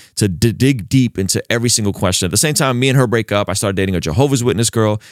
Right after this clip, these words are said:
I got friends that are Muslims. I got friends that are Mormons. And I am just dissecting all of the different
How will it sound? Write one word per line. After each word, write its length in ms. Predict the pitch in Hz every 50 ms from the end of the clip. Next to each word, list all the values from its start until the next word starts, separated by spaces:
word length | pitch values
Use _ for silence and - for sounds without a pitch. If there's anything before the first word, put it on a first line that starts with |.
| - - -
I 60 | -
got 160 | 90 82 76
friends 400 | - - - 120 120 117 113 107
that 100 | - 95
are 60 | 80
Muslims. 640 | 82 104 131 135 131 110 117 123 120 120 120 117 98
I 60 | 101
got 160 | 80 82 82
friends 260 | - - 123 117 117 107
that 100 | 104 85
are 60 | 85
Mormons. 600 | 87 98 120 131 127 123 123 120 120 120 113 - - - - - - -
And 160 | - 123 117 -
I 240 | 92 117 127 143 165
am 220 | 180 175 156 135
just 380 | 110 117 127 123 113 98 92 87
dissecting 920 | 117 107 104 104 - - - 147 143 - - - 147 135 127 127 123 123 - _ _ _ _ _ -
all 560 | 107 113 127 135 151 165 175 175 175 180 175
of 120 | 170 156 123
the 80 | 139
different 440 | 117 120 139 123 - 135 131 120 -